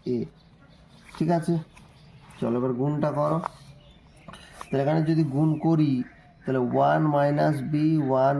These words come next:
minus a, প্রথমে হচ্ছে one minus b, এখান থেকে হয়ে গেল minus a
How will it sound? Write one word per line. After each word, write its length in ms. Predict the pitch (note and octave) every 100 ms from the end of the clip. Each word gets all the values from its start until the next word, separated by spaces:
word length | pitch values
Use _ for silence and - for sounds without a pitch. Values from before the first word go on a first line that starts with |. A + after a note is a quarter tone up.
| C#3
minus 360 | C3+ C#3 C#3 C3+ B2
a, 20 | A#2+
প্রথমে 260 | B2+ C#3 C#3
হচ্ছে 160 | C3+ C3+ B2+ C3
one 120 | C#3+ E3+ - - A#2
minus 420 | B2 C3 D3+ C3 G#2+
b, 40 | G#2+ G#2 - - - - -
এখান 200 | B2+ C#3 C3+
থেকে 140 | C#3 C3+
হয়ে 120 | C3
গেল 100 | C3+ C3+ B2
minus 400 | B2 C3 C#3+ C#3+ D3+
a 20 | D#3+